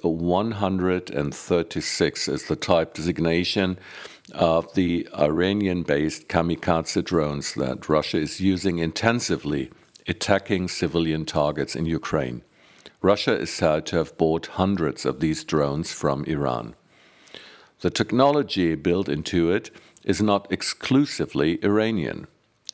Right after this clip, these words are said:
Engines from Rotax, based in Upper Austria, power the Shahed hundred thirty-six. This became known a few days ago when the Ukrainian army reassembled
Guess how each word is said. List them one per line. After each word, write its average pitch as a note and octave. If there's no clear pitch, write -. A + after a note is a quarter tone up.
Engines A2+
from E2+
Rotax, D#2+
based E2
in D2+
Upper G2+
Austria, F#2
power F2
the C#2
Shahed D2+
hundred D#2
thirty-six. -
This F#2+
became G2
known G#2
a E2+
few G2+
days E2+
ago E2
when F2+
the F#2
Ukrainian G#2
army E2+
reassembled E2+